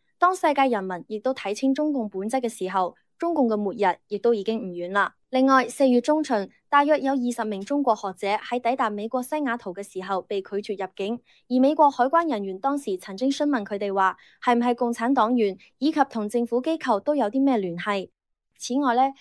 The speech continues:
今年三月，一名華人李女士申請加拿大永久居民，亦都被拒絕咗。加拿大移民部認為，李女士嘅丈夫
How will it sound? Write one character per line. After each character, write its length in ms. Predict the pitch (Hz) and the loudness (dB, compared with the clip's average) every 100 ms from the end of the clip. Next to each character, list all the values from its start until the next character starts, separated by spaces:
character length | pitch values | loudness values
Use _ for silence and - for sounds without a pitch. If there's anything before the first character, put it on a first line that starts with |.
| _ | _
今 120 | 330 320 | 0 2
年 120 | 285 | 2
三 240 | 311 302 | 2 4
月， 220 | 254 202 - _ - | 2 0 -4 _ -4
一 80 | |
名 200 | 359 240 | 0 2
華 140 | 208 190 | 2 0
人 180 | 185 190 | -2 -2
李 120 | 214 | 0
女 160 | 220 | 0
士 260 | 233 - 190 | -2 -4 -6
申 180 | 277 269 | -2 -2
請 160 | 233 | -2
加 120 | 226 262 | -4 -2
拿 120 | 185 | -2
大 120 | 185 | -4
永 200 | 185 214 | -4 -4
久 140 | 220 | -4
居 160 | 226 269 | 0 2
民， 240 | 240 170 - _ - | 2 -2 -10 _ -6
亦 100 | 214 | -2
都 160 | 294 | 0
被 140 | 240 190 | 0 -2
拒 140 | 196 | -4
絕 200 | 196 190 | -6 -6
咗。 280 | 175 180 196 - | -4 -4 -4 4
加 120 | 349 | 6
拿 100 | 294 | 8
大 160 | 247 240 | 6 4
移 160 | 220 | 2
民 200 | 220 214 | -2 -2
部 160 | 214 220 | 0 0
認 180 | 220 220 | 0 0
為， 340 | 214 208 - _ | 0 0 -2 _
李 140 | 262 330 | 2 4
女 120 | 359 | 4
士 160 | 349 | 2
嘅 80 | 247 | 0
丈 220 | 233 226 240 | 2 0 0
夫 240 | 311 | -2